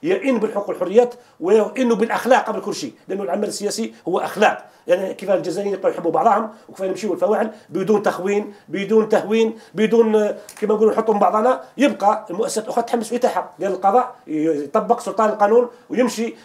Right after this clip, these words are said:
للشخص أو المجموعة التي أساءت إلى مقدرات الجزائر ويوضع حد عن طريق القضاء كما عنده ح-، حق ما يحمي حقوق والحريات. كذلك تبقى العملية السياسية عملية سياسية، ما لازمش نتفه العمل السياسي ونكسر العمل السياسي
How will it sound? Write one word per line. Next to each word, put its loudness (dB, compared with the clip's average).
للشخص 0
أو -4
المجموعة 2
التي -6
أساءت 0
إلى 0
مقدرات 2
الجزائر 2
ويوضع 4
حد -6
عن -6
طريق 0
القضاء 2
كما 4
عنده -2
ح-، -6
حق -2
ما -4
يحمي -6
حقوق -2
والحريات. -2
كذلك 4
تبقى -2
العملية -2
السياسية -4
عملية 0
سياسية، -8
ما 0
لازمش 2
نتفه 0
العمل 2
السياسي 0
ونكسر 0
العمل -2
السياسي 0